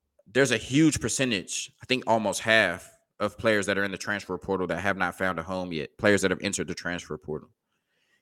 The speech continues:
We've seen over the recent week, Texas has lost Dejon Harrison, Kelvontae Dixon, Jaden Hullaby, David Abiara, Jordan Thomas, and Myron Warren to the transfer portal, and will lose more players.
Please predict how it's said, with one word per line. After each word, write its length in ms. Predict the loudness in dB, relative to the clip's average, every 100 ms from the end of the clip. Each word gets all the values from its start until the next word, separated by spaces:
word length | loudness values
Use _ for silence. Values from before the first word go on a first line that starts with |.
| _
We've 180 | 0 2
seen 400 | 4 6 6 6
over 260 | 6 6
the 100 | 4
recent 360 | 4 2 2 2
week, 300 | 4 2 2
Texas 400 | 4 4 4 -2
has 160 | -2 2
lost 340 | 4 4 2
Dejon 400 | -2 2 2 2
Harrison, 560 | 4 2 2 -2 -6 -10 _
Kelvontae 580 | 2 4 4 2 2 2
Dixon, 440 | 2 0 -2 -6 -10 _ _ _ -4
Jaden 340 | 6 8 8
Hullaby, 520 | 4 2 0 -2 -6 -10 _ _ _ _
David 320 | 4 8 8 8
Abiara, 680 | 6 6 4 4 4 -2 -10 -20 -8
Jordan 340 | 0 4 2
Thomas, 500 | 0 0 0 0 -4
and 140 | -6 2
Myron 380 | 4 4 2
Warren 400 | 2 2 0 -4 -12 _ _ _ -8
to 80 |
the 80 | -6
transfer 420 | -2 -2 -2 -4
portal, 400 | -6 -6 -6 -8 _ _ _ _ _ _
and 100 | 2
will 120 | 4
lose 260 | 4 4 2
more 180 | 0 0
players. 560 | 0 -2 -2 -10 -18